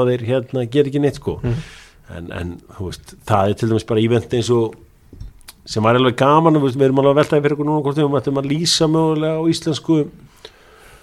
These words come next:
Speaker 1: Stanley Cup.
Speaker 2: Já.
Speaker 1: Þar segja sér, hvað, að vera margir leikirnir, þetta er náttúrulega best
Speaker 2: Fjór-,
Speaker 1: of
Speaker 2: fjórir til sjö,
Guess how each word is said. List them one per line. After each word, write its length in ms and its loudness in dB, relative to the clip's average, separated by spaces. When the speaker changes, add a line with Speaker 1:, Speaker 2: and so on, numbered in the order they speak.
Speaker 1:
Stanley 300 6
Cup. 240 0
Speaker 2:
Já. 220 -2
Speaker 1:
Þar 140 -2
segja 200 4
sér, 220 2
hvað, 160 6
að 80 6
vera 160 4
margir 320 2
leikirnir, 400 2
þetta 120 0
er 120 -2
náttúrulega 720 -4
best 140 2
Speaker 2:
Fjór-, 120 4
Speaker 1:
of 100 0
Speaker 2:
fjórir 200 2
til 100 -2
sjö, 160 0